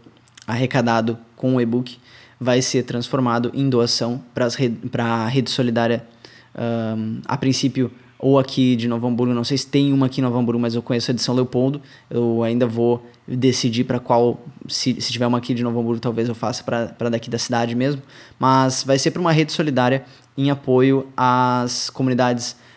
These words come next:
marginalizadas, né, em situação de vulnerabilidade social durante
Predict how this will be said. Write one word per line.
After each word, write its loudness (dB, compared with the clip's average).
marginalizadas, 0
né, 0
em -2
situação -4
de -2
vulnerabilidade 2
social 2
durante 0